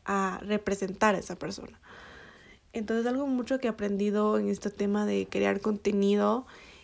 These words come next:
y la competencia que existe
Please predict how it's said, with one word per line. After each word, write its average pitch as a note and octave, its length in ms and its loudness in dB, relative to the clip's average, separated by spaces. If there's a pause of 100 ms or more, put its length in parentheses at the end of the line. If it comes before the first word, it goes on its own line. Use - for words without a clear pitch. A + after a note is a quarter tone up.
(160)
y G3+ 300 0
la G3 140 2
competencia G3+ 800 2
que G3+ 160 0
existe G#3+ 760 0